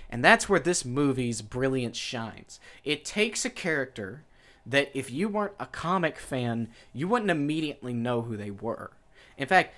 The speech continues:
if you weren't a, a fan of Marvel Comics, you probably didn't even know what this movie was about. But it shows this character in such a way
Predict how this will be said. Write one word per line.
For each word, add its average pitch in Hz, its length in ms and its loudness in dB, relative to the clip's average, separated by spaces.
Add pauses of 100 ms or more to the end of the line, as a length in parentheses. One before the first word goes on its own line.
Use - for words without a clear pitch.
if 143 120 -6
you 190 100 2
weren't 190 380 2
a, 143 60 0
a 135 40 2
fan 202 240 0
of 135 100 0
Marvel 151 320 2
Comics, 180 460 2
you 180 60 -4
probably 185 320 4
didn't 156 240 -4
even 139 200 -4
know 165 100 0
what 131 120 0
this 139 160 -4
movie 143 280 0
was 120 140 -6
about. - 520 2 (680)
But 151 140 0
it - 160 0
shows 233 680 2 (240)
this 196 220 2
character 165 680 -4
in 127 140 -6
such 208 340 -2
a 208 80 4
way 180 340 2